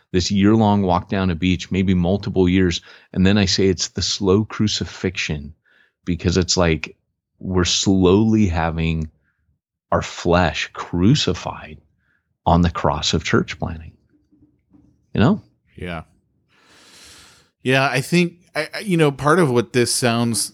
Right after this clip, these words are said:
Speaker 2: to me like, it, it, it keeps coming back to your motives. And, um, and like I said, I mean, I, that's just not my motive. Like, if I were called into, uh, ministry of some sort,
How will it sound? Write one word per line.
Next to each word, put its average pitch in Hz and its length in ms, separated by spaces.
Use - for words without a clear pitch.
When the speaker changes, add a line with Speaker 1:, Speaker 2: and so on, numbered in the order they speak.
Speaker 2:
to - 120
me 110 180
like, 92 320
it, 113 320
it, - 180
it 117 160
keeps 127 240
coming 123 300
back 92 300
to 90 500
your 101 160
motives. 92 680
And, 85 640
um, 85 520
and 160 100
like 214 160
I 131 80
said, 78 260
I 80 60
mean, 90 160
I, - 180
that's 135 320
just - 180
not 113 180
my 98 100
motive. 90 340
Like, 98 240
if 113 260
I 147 320
were 110 500
called 110 400
into, 95 920
uh, 82 360
ministry 123 640
of 101 120
some 92 280
sort, 78 460